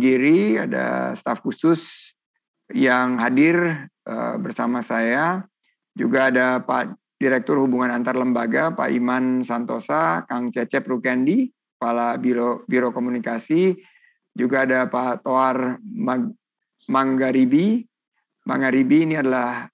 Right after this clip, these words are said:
Koordinator Edukasi Pengembangan S D M Ekraf dan seluruh tenaga ahli yang hadir pagi,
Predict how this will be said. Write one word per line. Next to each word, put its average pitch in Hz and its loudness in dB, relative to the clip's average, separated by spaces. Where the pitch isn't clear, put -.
Koordinator 127 0
Edukasi 123 -2
Pengembangan 120 -2
S 113 -10
D 123 -2
M 120 -2
Ekraf 147 -4
dan 127 -4
seluruh 139 0
tenaga 120 -2
ahli 117 -2
yang 107 -4
hadir 110 -4
pagi, 117 -8